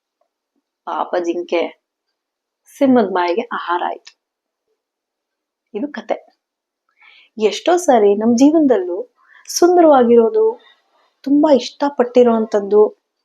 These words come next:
ಕೆಲವು ಸಾರಿ ಕೈ ಕೊಡುತ್ತೆ. And ಎಷ್ಟೋ ಸಾರಿ ನಾವು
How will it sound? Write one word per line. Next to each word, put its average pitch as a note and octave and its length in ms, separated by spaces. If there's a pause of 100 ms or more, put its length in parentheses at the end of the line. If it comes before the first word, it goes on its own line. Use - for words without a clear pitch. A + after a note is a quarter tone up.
(560)
ಕೆಲವು D#4 200
ಸಾರಿ D#4 500
ಕೈ B3 140
ಕೊಡುತ್ತೆ. F3 540 (920)
And A3+ 180
ಎಷ್ಟೋ C4+ 340
ಸಾರಿ B3 360
ನಾವು A#3 300